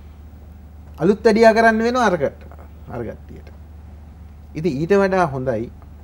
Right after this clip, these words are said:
හොඳයි අපි හිතමු හදිසියෙන් කරගන්න ඕනේ කියලා. දැන් එක තර්කයක් තමයි මේ තුනෙන් දෙක වැඩි කල්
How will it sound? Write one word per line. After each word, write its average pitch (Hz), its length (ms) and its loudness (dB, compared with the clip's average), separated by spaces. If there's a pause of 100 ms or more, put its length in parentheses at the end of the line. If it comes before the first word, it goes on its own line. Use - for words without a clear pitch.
(180)
හොඳයි 117 200 -4
අපි 104 140 -10
හිතමු 120 320 -6 (340)
හදිසියෙන් 113 400 -10
කරගන්න 131 380 -6
ඕනේ 131 240 -10
කියලා. 123 180 -8
දැන් 110 180 -12 (160)
එක - 120 -14 (220)
තර්කයක් 123 420 -6 (100)
තමයි 101 380 -10 (1000)
මේ 135 300 -4
තුනෙන් 143 340 -8 (100)
දෙක 113 180 -8 (280)
වැඩි 117 300 -12
කල් 135 180 -2